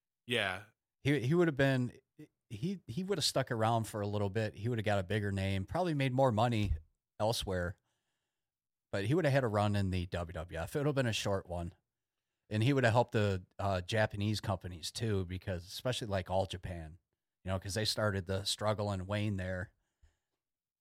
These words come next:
Speaker 2: Yeah, I, the landscape could have, I don't think it would have done much to the landscape,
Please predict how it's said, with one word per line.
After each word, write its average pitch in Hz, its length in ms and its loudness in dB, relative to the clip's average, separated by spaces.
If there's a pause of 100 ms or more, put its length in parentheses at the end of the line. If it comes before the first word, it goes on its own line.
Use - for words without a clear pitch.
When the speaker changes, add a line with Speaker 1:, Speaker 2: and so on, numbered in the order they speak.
(280)
Speaker 2:
Yeah, 123 260 4 (140)
I, 147 220 4 (120)
the 147 140 2
landscape 180 500 0
could - 140 0
have, 135 120 0 (340)
I 156 60 0
don't 208 140 -2
think 196 140 -2
it 175 80 0
would 160 160 2
have 120 120 2
done 135 200 6
much 120 260 4
to - 60 -4
the 120 100 -4
landscape, 131 800 2